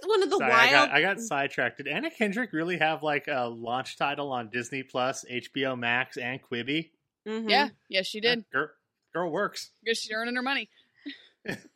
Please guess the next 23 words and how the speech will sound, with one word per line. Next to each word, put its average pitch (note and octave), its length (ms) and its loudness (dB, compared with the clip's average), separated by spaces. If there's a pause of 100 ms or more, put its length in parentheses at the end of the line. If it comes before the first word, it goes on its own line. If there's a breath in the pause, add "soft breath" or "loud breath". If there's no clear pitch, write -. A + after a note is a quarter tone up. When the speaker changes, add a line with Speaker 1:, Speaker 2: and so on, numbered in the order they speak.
(360)
Speaker 1:
So E4 240 2 (100)
I D#4+ 180 6
feel A4+ 200 2 (220)
like, F#4+ 180 -4 (960)
so C#4 580 0
I'm C#4+ 160 4
curious F4+ 400 0
what D4 120 -4
you C4 100 -2
guys A#3+ 220 4
think A#3+ 200 -2
is, A3 100 -2
like, G#3+ 200 -2
one G#3+ 180 -2
of G#3 160 -6
the G3+ 180 -2
weirdest, G#3 920 -2 (200)
uh, F3+ 440 0
Santa G3+ 400 -4
Claus, F3 920 -4
uh, D#3+ 340 -6
movies F3 840 -4
that D#3+ 300 0